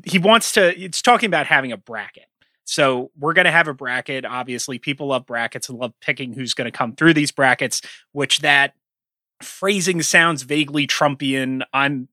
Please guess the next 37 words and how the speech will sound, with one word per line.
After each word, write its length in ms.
you 140
know, 80
if 180
you're 80
speaking 600
extemporaneously, 1160
I'm 100
not 180
gonna 240
go 140
too 200
hard 240
on 160
him 80
for 140
that. 320
But 340
this 240
is 160
an, 140
an 180
illustration 640
of 120
people 560
seeing 680
that, 240
like, 240
this 280
is 160
a, 340
this 200
is 120
either 520
something 540
billionaires 640
or 240
people 720